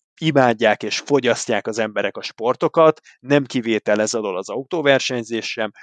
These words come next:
hajlandóak is költeni erre a bűnös szenvedélyükre, úgyhogy szerintem minden adott ahhoz, hogy Gateway taroljon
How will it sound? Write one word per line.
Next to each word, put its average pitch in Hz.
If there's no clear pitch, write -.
hajlandóak 123
is -
költeni 139
erre 135
a 135
bűnös 139
szenvedélyükre, 120
úgyhogy 127
szerintem 135
minden 123
adott 110
ahhoz, 135
hogy 110
Gateway 120
taroljon 101